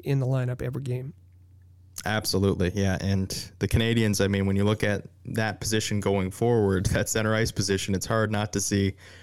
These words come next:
Speaker 2: uh, Jake Evans as a part of their plans going forward, the way that he has shown that he can play, even going back to the bubble in Toronto. Like, there's obviously conversation. I know that he got, he, you know, had an injury as well in, in, in the bubble, but, I mean, he was looking like a very solid player,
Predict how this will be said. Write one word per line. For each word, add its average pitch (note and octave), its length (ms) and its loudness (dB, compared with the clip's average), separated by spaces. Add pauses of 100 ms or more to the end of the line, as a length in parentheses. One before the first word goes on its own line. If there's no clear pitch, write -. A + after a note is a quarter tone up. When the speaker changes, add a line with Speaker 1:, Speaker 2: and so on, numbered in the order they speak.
(160)
Speaker 2:
uh, F2 160 -2
Jake G2 300 0
Evans G2 300 0
as F#2 80 -4
a F#2+ 80 -2
part G#2 220 0
of F#2+ 60 0
their G2 140 0
plans G2 400 -2
going F2+ 240 -2
forward, F#2+ 260 0
the F2+ 80 -2
way G2+ 180 2
that F#2 140 -2
he G#2+ 220 2
has G2 180 0
shown G2+ 460 -2
that F2+ 140 -2
he A2 120 0
can G2+ 320 -2
play, G#2 440 0 (340)
even D#3 240 4
going B2 180 6
back G#2+ 220 0
to - 80 -4
the G2+ 80 2
bubble G2 340 2
in F2 60 0
Toronto. F2+ 460 -2
Like, E2 240 -4
there's G2 200 0
obviously G#2 380 0
conversation. G2 840 0 (460)
I G2 140 -2
know G#2 160 2
that G2+ 140 0
he G2+ 100 2
got, G2 240 0 (200)
he, G#2 100 -4
you F#2 180 -2
know, F2+ 140 -2
had G2 180 -2
an G2 80 0
injury A2 380 2
as F#2+ 120 2
well G#2 280 2
in, G2 80 2
in, G2 240 0
in F#2+ 160 2
the F#2+ 80 0
bubble, F#2 280 0
but, F#2+ 280 -2
I G#2 80 -2
mean, G2 140 -2
he A2+ 120 2
was A2+ 220 0
looking G#2+ 280 0
like F#2+ 180 0
a G2 60 0
very G#2 360 2
solid G2+ 500 0
player, G2 500 0